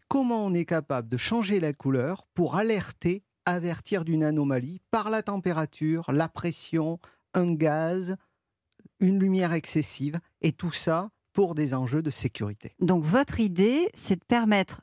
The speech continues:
Speaker 2: grâce à ces pigments, hein, euh, euh, qui vont venir, euh, en l'occurrence, intégrer, euh, l'enrobé de nos routes, de, de guider les automobilistes,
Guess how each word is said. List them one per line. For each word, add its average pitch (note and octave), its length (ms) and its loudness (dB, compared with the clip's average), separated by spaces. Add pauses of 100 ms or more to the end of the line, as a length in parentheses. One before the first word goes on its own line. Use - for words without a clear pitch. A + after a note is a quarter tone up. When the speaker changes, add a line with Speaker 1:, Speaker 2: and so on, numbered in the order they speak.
Speaker 2:
grâce D#3+ 320 0
à D#3+ 80 -2
ces D3 200 -4
pigments, G3 440 2 (140)
hein, A#3 260 0
euh, D#3+ 280 2 (340)
euh, D#3+ 160 2
qui - 140 -4
vont F#3 120 0
venir, G3 400 2
euh, D3 240 0 (160)
en F#3+ 120 2
l'occurrence, F3+ 560 0
intégrer, F3 500 0
euh, D#3 380 2
l'enrobé E3+ 480 2
de E3+ 60 0
nos E3+ 140 2
routes, C4 240 -2
de, G3 200 0
de F#3 120 -2
guider B3 580 2 (260)
les A#3+ 400 2
automobilistes, A#3+ 800 2